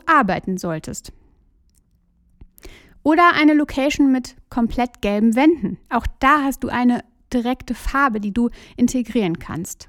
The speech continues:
oder solltest, weil sie dann schon sehr dominiert. Lass dich am besten auf eine Hauptfarbe ein. Die sa-,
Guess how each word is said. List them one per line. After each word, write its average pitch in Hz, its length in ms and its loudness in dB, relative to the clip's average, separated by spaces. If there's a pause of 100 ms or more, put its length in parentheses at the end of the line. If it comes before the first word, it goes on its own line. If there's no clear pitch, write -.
oder 196 380 0
solltest, 214 640 -4 (300)
weil 220 160 -2
sie 208 220 -2
dann 214 240 0
schon 220 360 -2
sehr 208 200 -4
dominiert. 208 640 0 (1000)
Lass 311 200 0
dich 349 180 -2
am 311 100 4
besten 320 400 0
auf 320 220 -6
eine 247 300 -2
Hauptfarbe - 640 -8
ein. 160 200 -8 (560)
Die 226 100 -2
sa-, 240 220 0